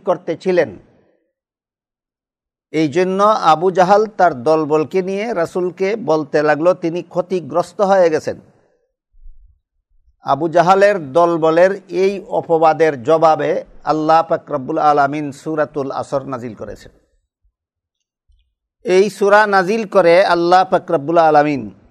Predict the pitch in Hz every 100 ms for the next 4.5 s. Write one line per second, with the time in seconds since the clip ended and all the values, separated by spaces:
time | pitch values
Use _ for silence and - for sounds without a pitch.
0 | _ _ _ _ _ _ _ _ _ _
1 | _ _ _ _ _ - 165 156 208 214
2 | 165 160 190 175 175 208 214 214 208 202
3 | 180 196 190 160 170 170 151 135 160 196
4 | 196 196 170 185 131